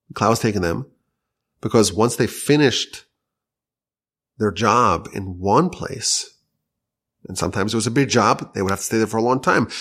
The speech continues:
Sometimes it was a shorter job and they would finish it overnight. But once they finished their job, it's time to move on to the next locale,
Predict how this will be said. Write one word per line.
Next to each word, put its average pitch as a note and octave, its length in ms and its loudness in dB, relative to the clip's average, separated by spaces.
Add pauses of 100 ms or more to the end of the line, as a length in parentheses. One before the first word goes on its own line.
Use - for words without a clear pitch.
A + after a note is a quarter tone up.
Sometimes D3 320 0
it B2 40 -2
was A#2 80 0
a - 20 0
shorter B2 300 2
job A#2 320 2
and B2+ 100 -2
they A#2 60 4
would C#3 260 0 (440)
finish A#2 360 0
it C3+ 60 4
overnight. D#3+ 680 0 (1160)
But A2 80 0
once C#3 160 2
they G3 100 4
finished E3 280 2
their F3 80 4
job, F2+ 320 -4
it's B2+ 100 -4
time B2+ 260 -2
to D3 100 -6
move C#3 180 0
on G2 100 -4
to - 100 -12
the F3+ 60 2
next B3+ 400 0 (800)
locale, G2+ 720 0